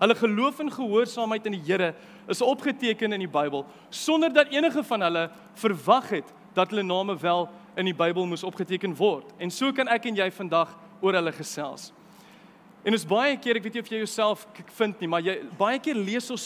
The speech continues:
so vinnig deur die woord van God, dat ons moontlik hierdie kleiner stories en die karakters wat daarin is, as ons hulle so kan noem, ons, ons, ons lees dit net mis.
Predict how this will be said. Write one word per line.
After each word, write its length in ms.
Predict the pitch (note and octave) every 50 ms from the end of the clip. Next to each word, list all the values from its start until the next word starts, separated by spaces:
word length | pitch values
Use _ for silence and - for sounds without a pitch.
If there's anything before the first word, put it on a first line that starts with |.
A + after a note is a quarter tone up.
| - -
so 140 | C#4+ D4+ C#4+
vinnig 440 | - - - B3+ B3 A#3+ G#3+ F#3 - - D3
deur 140 | D3 F#3+ A3
die 160 | - A#3 E3
woord 220 | D3 F#3+ G3+ - -
van 160 | - G3 E3+
God, 340 | - - - A3 G3 C#3+ - - - - - - - - - - - - - -
dat 160 | - G#3+ A3
ons 180 | A#3+ A3+ - -
moontlik 520 | F#3+ F#3 G#3 A3 C4+ D4+ C#4+ D4 C4+ -
hierdie 220 | - A3 G#3+ G#3 G#3+
kleiner 360 | - A#3 A#3+ B3+ C#4 C#4+ B3
stories 640 | - - - - G#3+ F#3+ F3 D3+ C#3+ C#3+ - - - - - - - - - -
en 100 | - G3
die 80 | G#3 G#3+ G#3+
karakters 440 | A3+ G#3 G#3+ A3+ A3 - C4 - -
wat 140 | A3 G3
daarin 240 | G3 G#3 G#3+ G#3+ G#3 -
is, 180 | - G#3+ G#3 G3
as 120 | F3+ -
ons 100 | E3+ D#3
hulle 140 | F3 F3 E3+
so 180 | E3 - G3+ F#3
kan 260 | F#3+ G3 E3+ D#3+ D#3
noem, 220 | D#3 D#3 D3+ D3 - - - - - - - - - - - - - - - - -
ons, 200 | - G3 - -
ons, 220 | A#3+ G#3+ F#3+ - G#3
ons 220 | G#3 G3+ - -
lees 300 | F3 E3+ G3 A#3+ B3 -
dit 160 | - A#3 -
net 180 | G#3 A#3 D#3+ D#3
mis. 420 | G3+ A#3+ E3+ C3 - - - -